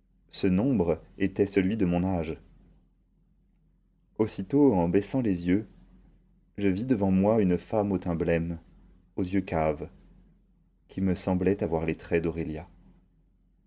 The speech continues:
Je me dis, « C'est sa mort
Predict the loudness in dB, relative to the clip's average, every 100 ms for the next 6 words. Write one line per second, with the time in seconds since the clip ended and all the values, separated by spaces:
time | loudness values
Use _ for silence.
0 | _ _ _ _ _ _ _ _ _ -4
1 | -2 -2 -4 -12 -14 -20 -20 _ _ _
2 | _ _ _ _ _ _ _ _ _ _
3 | _ _ _ _ _ _ -20 -8 -8 -2
4 | -2 2 0 0 -6 -16